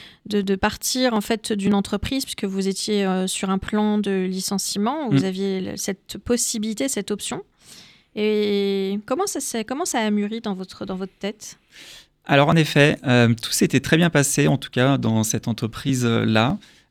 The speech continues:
Speaker 2: Euh, j'ai toujours été soutenu par, euh, mes supérieurs, euh, la chance, euh, d'évoluer. Et au bout d'un moment,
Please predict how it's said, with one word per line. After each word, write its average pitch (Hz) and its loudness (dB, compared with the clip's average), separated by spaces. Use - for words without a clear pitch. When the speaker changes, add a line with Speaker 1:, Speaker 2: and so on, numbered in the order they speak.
Speaker 2:
Euh, 110 4
j'ai 107 -2
toujours 143 2
été 131 0
soutenu 143 2
par, 117 2
euh, 113 6
mes 107 4
supérieurs, 127 2
euh, 110 4
la 107 6
chance, 117 0
euh, 107 2
d'évoluer. 107 4
Et 135 6
au 123 6
bout 123 2
d'un 143 8
moment, 139 6